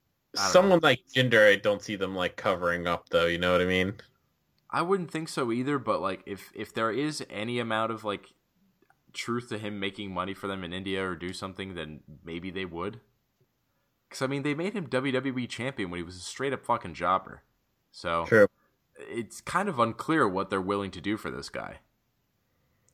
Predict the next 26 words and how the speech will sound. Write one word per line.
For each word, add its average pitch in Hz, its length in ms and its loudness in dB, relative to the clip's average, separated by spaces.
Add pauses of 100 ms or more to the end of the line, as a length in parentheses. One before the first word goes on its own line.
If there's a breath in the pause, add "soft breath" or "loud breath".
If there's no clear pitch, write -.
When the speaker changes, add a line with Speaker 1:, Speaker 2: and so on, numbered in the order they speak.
(320)
Speaker 1:
'Cause 113 200 -2
then 123 120 4
again, 120 260 0
you 104 120 2
know, 95 320 -2
on 90 160 -2
the 90 120 -4
other 92 440 -4
side 87 220 -2
of 90 40 -4
the 98 80 -6
coin, 135 300 -2
like, 85 220 -6
then 85 340 -6
they 82 260 -6
gave 82 300 -8
the 92 60 -12
title 92 280 -2
back 98 240 -2
to 107 60 -10
S-, - 200 -12
they 85 180 -6
put - 300 -12
it 87 60 -2
on 98 140 0
Styles, - 560 -2